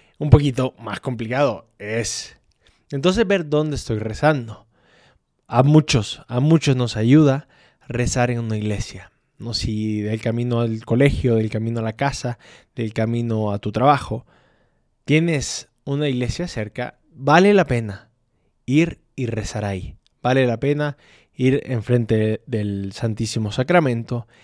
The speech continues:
y hacer tu oración ahí. ¿Por qué? Porque todo te ayuda a ese encuentro. El lugar donde reces tiene que ser un lugar donde se propicie la oración, donde no hayan distracciones, donde te invite a rezar,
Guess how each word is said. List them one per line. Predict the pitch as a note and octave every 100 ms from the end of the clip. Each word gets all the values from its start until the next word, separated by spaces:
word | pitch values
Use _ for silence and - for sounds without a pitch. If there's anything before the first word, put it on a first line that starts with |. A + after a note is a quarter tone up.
| _ -
y | C#3
hacer | C3 D3 D3 C#3
tu | D3
oración | C3 - C3
ahí. | C#3 D3
¿Por | - A#2+
qué? | D#3 D3
Porque | C#3 B2+
todo | A#2 D#3 E3 E3 D#3+ D#3 -
te | C3+
ayuda | B2 A#2+ C#3 D3+ C#3+ C3 -
a | A#2+ A#2
ese | A#2 - A2+
encuentro. | G#2+ G#2+ - A#2 A#2 A2 G#2 A2 _ _ _ _ _ _ -
El | C3+
lugar | C#3+ D#3 D#3+ D3
donde | C3+ B2+
reces | B2 D3+ D3 C3+
tiene | D3 C#3+ C#3+
que |
ser | C3 D3 C#3 _ _ _ _ _ _ _ _ _ _ _ _
un | D#3+ F3+
lugar | F#3 F#3
donde | F3 E3 D3
se | - C#3
propicie | - B2+ - G3+ - A#2+ G2 D#2 - - - _ _ _ -
la | A2+ A2+
oración, | A2 G2 - G#2+ G#2 A2
donde | A#2+ A#2+ B2
no | B2+
hayan | B2+ A#2+
distracciones, | A2+ - A2 - D#3 D#3 C#3+ B2
donde | A#2 A#2 A2
te | A2 B2
invite | A#2+ A#2+ B2 D#3+ D#3+ - A#2+
a |
rezar, | G#2+ G#2 - D3 D3+ C#3